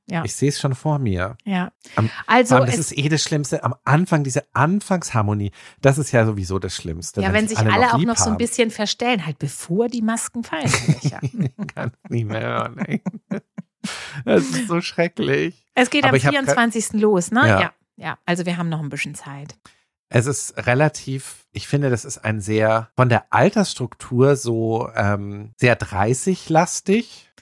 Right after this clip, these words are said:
Speaker 1: Ja, ein bisschen gemixter, aber irgendwie auch mit den wirklich Männern über sechzig, Dahlmann, Hinksen und der, der, ähm, Pierre,
Speaker 2: Pierre.
Speaker 1: aber keine Frau dabei.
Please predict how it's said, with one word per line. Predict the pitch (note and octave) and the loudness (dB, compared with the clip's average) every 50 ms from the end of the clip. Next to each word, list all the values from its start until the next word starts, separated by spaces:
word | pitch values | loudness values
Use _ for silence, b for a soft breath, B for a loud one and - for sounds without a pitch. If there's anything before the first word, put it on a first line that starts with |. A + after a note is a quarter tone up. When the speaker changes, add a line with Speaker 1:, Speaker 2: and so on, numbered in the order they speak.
| _ _ _ | _ _ _
Speaker 1:
Ja, | - G3+ G#3 | -2 0 0
ein | G#3 | 0
bisschen | G#3 A3+ G#3+ - - B3+ B3 B3 A3+ A3+ - | 0 -4 -4 -2 -2 -2 -2 -2 -4 -4 -2
gemixter, | G#3 G3 G3 F#3+ F3+ F3+ F#3 G#3 B3 - - - - - - - D4+ D#4 D#4 | 0 2 2 2 2 2 2 2 2 0 -2 -4 -4 -2 0 0 0 0 0
aber | D4+ C#4+ C#4+ C#4 | 0 0 0 0
irgendwie | C#4 C#4+ C#4 D#4 C#4+ - C#4+ C4 - | 0 0 -2 -4 -6 -6 -6 0 2
auch | A#3 - D#4 F4+ F#4 - | 4 4 4 4 2 0
mit | - A#3+ A#3 G#3+ - | 0 0 0 0 0
den | A3+ A3 A3 G#3 | 0 0 0 0
wirklich | G#3+ A3+ A3+ - B3 B3 - - | -2 -2 -4 -6 -8 -8 -4 0
Männern | A3+ A3+ A3 A3 A3 A3 A3 | 0 2 2 2 0 -2 -2
über | - - A#3 A3 G#3 A#3 A#3 A3+ | -4 -4 -4 0 2 2 2 2
sechzig, | A3 A3 A3 A#3 - - - - - - B3+ C#4 C#4 - - | 2 0 -2 -2 -4 -10 -14 -8 -2 0 0 0 -2 -4 -4
Dahlmann, | - G3 F#3+ G3 G#3+ A3+ A#3+ A#3+ B3 B3 B3 B3 | -4 0 2 2 2 2 2 0 0 -2 0 0
Hinksen | A#3+ G3 A3 A#3+ B3 C4+ C#4 C#4 - - - C4 A#3+ A3+ | 0 0 2 0 0 0 -2 -2 -4 -4 -2 -2 -2 -2
und | - - G#3+ A#3+ B3+ C#4 C#4 - - | 2 4 4 6 4 2 -2 -2 -2
der, | C#4 C4+ C4+ C4+ C#4 C#4 C#4 - _ _ _ _ _ _ _ _ _ _ _ _ _ - | 0 0 2 2 0 0 -2 -6 _ _ _ _ _ _ _ _ _ _ _ _ _ 4
der, | A#3+ A#3 A3+ A3 A3 A3 - G#3+ | 4 6 6 6 4 4 2 2
ähm, | G3 G3 | 0 0
Pierre, | - - - - - G#3+ G3+ - G#3 | -2 -4 -6 0 2 4 4 6 6
Speaker 2:
Pierre. | G#3 A#3 C4+ D4 - - | 6 6 6 4 4 2
Speaker 1:
aber | A3+ A3+ A3+ G#3+ | 0 0 0 -2
keine | - - - G#3+ G#3 G3+ F#3 | -2 -2 0 2 2 2 0
Frau | - - - - E3+ E3+ F3 F3 G#3 B3 | -2 -6 -6 -2 0 2 4 4 4 6
dabei. | A3+ C#4+ C#4 C4 B3 C4 C4 C4 C4+ C4+ C#4 D4 D4+ D#4+ E4+ | 6 4 2 2 2 0 0 2 2 2 0 0 0 -2 -4